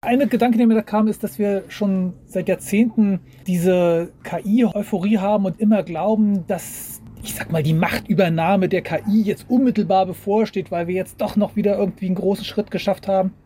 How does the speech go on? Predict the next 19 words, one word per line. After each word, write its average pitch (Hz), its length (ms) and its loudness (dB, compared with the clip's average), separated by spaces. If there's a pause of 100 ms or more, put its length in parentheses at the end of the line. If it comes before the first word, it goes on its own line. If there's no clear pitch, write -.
(160)
Angefangen 190 520 0
in 175 100 -2
den 151 60 -6
sechziger 185 340 -2
Jahren, 190 540 0
als 175 260 -4
Weizenbaum 180 480 0
das 156 140 -6
erste 170 260 -6
Mal 175 380 2
eine 175 120 -2
Therapeutin-Simulation 180 1160 0
geschrieben 180 340 -2
hat 175 140 -2
mit 170 100 -6
ein 170 60 -4
paar 160 120 -4
Zeilen 165 320 0
Basic. 170 380 0